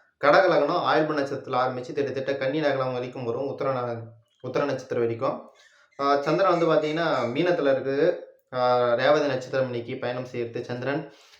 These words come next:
ஆ, சரி, வெஸ்ட் இண்டீஸ். வெஸ்ட் இண்டீஸ் டீம்ல இன்னைக்கு யார் யார் வந்து பிளேயிங் லெவன்ல வந்து இடம் பெறுவாங்கன்னு பார்த்தீங்கன்னா, பிரண்டன் கிங்கு,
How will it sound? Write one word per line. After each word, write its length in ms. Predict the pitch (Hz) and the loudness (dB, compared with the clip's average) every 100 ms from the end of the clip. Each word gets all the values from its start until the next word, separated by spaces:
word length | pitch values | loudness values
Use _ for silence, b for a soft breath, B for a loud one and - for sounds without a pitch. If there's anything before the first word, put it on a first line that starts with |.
| B | B
ஆ, 220 | 131 135 | 0 2
சரி, 300 | 151 - - - | 0 -2 -4 -12
வெஸ்ட் 360 | 135 151 156 196 | 0 2 2 0
இண்டீஸ். 260 | 165 - - _ | -2 -4 -8 _
வெஸ்ட் 220 | 147 156 214 | -2 0 2
இண்டீஸ் 220 | 208 175 | 0 0
டீம்ல 20 | |
இன்னைக்கு 260 | 165 165 139 | -2 0 2
யார் 180 | 131 | 4
யார் 100 | 143 | 4
வந்து 180 | 143 143 | 2 0
பிளேயிங் 320 | 139 160 202 | 0 2 2
லெவன்ல 220 | 165 143 139 | 2 2 2
வந்து 420 | 131 139 151 139 | 0 2 2 4
இடம் 220 | 131 143 | 2 0
பெறுவாங்கன்னு 400 | 135 131 131 123 | 0 0 0 -4
பார்த்தீங்கன்னா, 460 | 117 120 165 202 B B B | -6 -2 -2 -2 B B B
பிரண்டன் 420 | 143 170 180 170 156 | 2 4 2 -2 -2
கிங்கு, 540 | 156 160 165 170 | -2 0 2 0